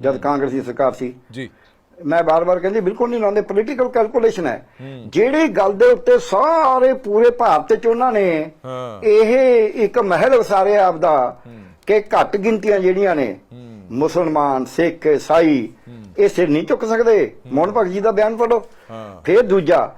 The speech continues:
Speaker 1: ਵੀ ਆਹ ਜਿਹੜੇ ਖਾਲਿਸਤਾਨੀ ਨੇ, ਦੇਸ਼ ਦੇ ਟੋਟੇ ਕਰਨਾ ਚਾਹੁੰਦੇ ਨੇ,
Speaker 2: ਹੂੰ।
Speaker 1: ਅਸੀਂ ਇਹਨਾਂ ਨੂੰ ਟੋਟੇ ਨਹੀਂ ਕਰਨ ਦੇਣਾ,
Speaker 2: ਹੂੰ।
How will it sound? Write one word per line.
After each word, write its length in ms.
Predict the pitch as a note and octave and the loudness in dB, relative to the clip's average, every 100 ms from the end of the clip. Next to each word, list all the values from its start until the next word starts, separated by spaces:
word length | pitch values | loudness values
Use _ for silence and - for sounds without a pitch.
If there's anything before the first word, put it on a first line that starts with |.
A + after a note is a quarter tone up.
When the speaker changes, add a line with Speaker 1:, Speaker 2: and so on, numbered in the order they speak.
| - _ - | -20 _ -2
Speaker 1:
ਵੀ 100 | F#3+ | 2
ਆਹ 180 | A3+ B3 | 2 2
ਜਿਹੜੇ 220 | A#3+ C4 | 2 2
ਖਾਲਿਸਤਾਨੀ 680 | - E3 F3+ - G#3 A3 A#3 | 2 0 0 -2 -2 -2 -2
ਨੇ, 160 | A#3+ | 0
ਦੇਸ਼ 320 | B3 F3+ F#3+ F#3+ | 2 2 2 2
ਦੇ 100 | A3 | 0
ਟੋਟੇ 380 | G#3+ G3 G#3+ | 0 -2 0
ਕਰਨਾ 260 | G#3 G3 F#3 | 0 0 -2
ਚਾਹੁੰਦੇ 280 | C#3 C#3 A3+ | -4 -2 -2
ਨੇ, 180 | C4 G3 | -4 -8
Speaker 2:
ਹੂੰ। 360 | - - A#2+ | -12 -12 -8
Speaker 1:
ਅਸੀਂ 160 | F3 A#3 | -6 -6
ਇਹਨਾਂ 180 | B3 C4+ | -4 -6
ਨੂੰ 120 | B3+ | -4
ਟੋਟੇ 300 | B3+ G#3+ G#3+ | -4 0 -2
ਨਹੀਂ 140 | E3 | -2
ਕਰਨ 180 | E3 F#3 | -4 -2
ਦੇਣਾ, 300 | B3+ C#4 B3+ | -2 -2 -4
Speaker 2:
ਹੂੰ। 440 | F#3 _ - G#2+ | -8 _ -20 -14